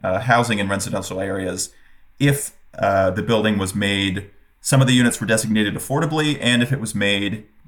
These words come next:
um, following some sustainability and energy conservation, uh, incentives. Now they've separated those so that a developer can pursue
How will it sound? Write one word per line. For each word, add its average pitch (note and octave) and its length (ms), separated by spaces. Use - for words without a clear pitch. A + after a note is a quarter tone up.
um, G2 240
following G#2 480
some G2 500
sustainability G2 840
and F2+ 220
energy G2+ 280
conservation, E2+ 800
uh, F#2 220
incentives. F#2 680
Now C3 640
they've G2+ 420
separated A#2 580
those F2+ 460
so G2+ 280
that F#2+ 160
a F#2 40
developer G#2+ 480
can F#2+ 180
pursue G2 720